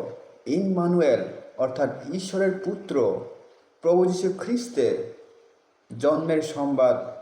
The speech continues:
দিয়েছিল। এই বাড়িতে মরিয়ম তখন ছিলেন এবং গাব্রিয়েল দূত এসে তাকে সে সুসংবাদ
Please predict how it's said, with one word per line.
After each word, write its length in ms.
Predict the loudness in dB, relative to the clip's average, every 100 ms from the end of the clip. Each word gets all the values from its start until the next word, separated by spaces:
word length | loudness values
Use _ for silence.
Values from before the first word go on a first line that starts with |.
| -14 -4
দিয়েছিল। 580 | 0 0 -2 -6 -4 -4 -10 -20 _
এই 180 | -2 0
বাড়িতে 720 | 2 2 2 0 0 0 -4 -14 -20 _ -8
মরিয়ম 640 | -2 2 2 2 0 -2 -10 -18 -20 _ _ _ -4
তখন 440 | -4 0 -2 -2 -10 -18 -20 _ _ _ _ _ _
ছিলেন 480 | -18 -6 2 4 4 0
এবং 460 | 0 2 0 -2 -10 -18 -16 -6
গাব্রিয়েল 420 | -4 -2 2 2 4
দূত 220 | 2 -2 0
এসে 540 | -2 0 -2 -2 -2 -12 -20 _ -4
তাকে 440 | -2 0 -2 -2 -4 -14 -20 _ _
সে 220 | -8 -4
সুসংবাদ 760 | -4 -4 -8 -4 -2 2 2